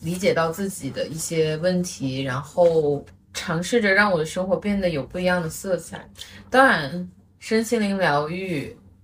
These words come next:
神秘学探索的过深的时候，当你想往更开阔的地方去探索，我时常感觉，就一开始的人，其实我在无知的状态下，我以为我是可以掌控的。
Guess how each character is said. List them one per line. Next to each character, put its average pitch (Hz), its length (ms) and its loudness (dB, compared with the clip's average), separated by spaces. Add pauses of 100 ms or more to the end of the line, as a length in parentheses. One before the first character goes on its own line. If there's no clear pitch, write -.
(300)
神 160 240 -2
秘 190 140 4
学 170 440 0 (920)
探 226 260 4
索 160 180 0
的 135 80 -6
过 214 300 6
深 180 320 4
的 185 180 -6
时 160 120 -4
候， 151 320 -6 (580)
当 214 180 4
你 202 120 6
想 175 320 4
往 151 340 2 (580)
更 214 220 6
开 190 260 0
阔 208 160 2
的 180 80 4
地 175 80 -6
方 170 160 -2
去 175 80 -6
探 190 300 -4
索， - 320 -4 (380)
我 185 100 6
时 185 240 2
常 202 240 2
感 165 240 0
觉， 139 500 0 (380)
就 269 140 6
一 247 100 2
开 277 220 4
始 269 120 0
的 180 100 6
人， 143 300 0
其 170 160 -6
实 175 220 -4 (720)
我 180 100 2
在 220 140 6
无 180 180 -4
知 185 140 -2
的 220 100 4
状 190 200 2
态 180 120 0
下， 175 160 2
我 147 160 2
以 170 120 0
为 151 80 4
我 - 100 -4
是 151 100 -8
可 170 80 -6
以 147 120 -2
掌 - 200 -6
控 156 280 -6
的。 - 100 -20